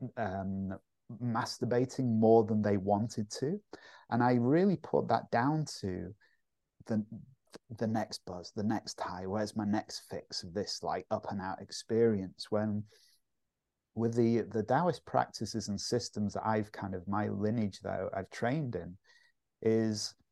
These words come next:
even orgasm, as we've said at the beginning of this conversation, this might sound like an I'm speaking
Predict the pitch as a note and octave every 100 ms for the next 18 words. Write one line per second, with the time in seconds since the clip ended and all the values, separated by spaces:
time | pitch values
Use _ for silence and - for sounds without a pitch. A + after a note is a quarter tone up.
0 | _ - G3+ A#3+ B2 - C#3+ G#3+ A3 D3+
1 | - E2+ E2+ E2+ - A2 G#2+ C3 C3 -
2 | D#3 E3+ D#3 A2 A2+ B2+ C#3 C#3 B2 A2
3 | G#2+ - G#2+ G2+ F#2+ A2 G#2+ G#2 - E2
4 | E2 - _ _ E3 - D#3+ D#3+ - -
5 | A2 G#2+ G2+ G2 G2 - G2 - A2 A#2+
6 | A#2 - - G2+ - G2